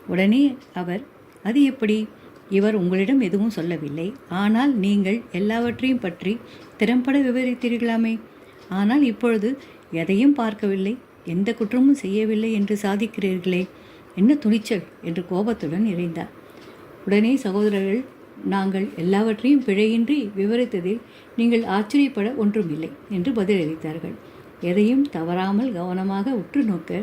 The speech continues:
நாங்கள் எங்கள் சிறு வயது முதலே பழகி கொண்டவர்கள்.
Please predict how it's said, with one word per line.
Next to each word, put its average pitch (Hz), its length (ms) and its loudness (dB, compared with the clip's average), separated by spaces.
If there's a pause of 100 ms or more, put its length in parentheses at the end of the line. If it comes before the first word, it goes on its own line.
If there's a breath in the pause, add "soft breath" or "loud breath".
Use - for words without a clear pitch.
(100)
நாங்கள் 190 360 0
எங்கள் 190 280 0
சிறு 226 260 2
வயது 226 300 2
முதலே 190 360 0 (140)
பழகி 226 280 0
கொண்டவர்கள். 165 560 -6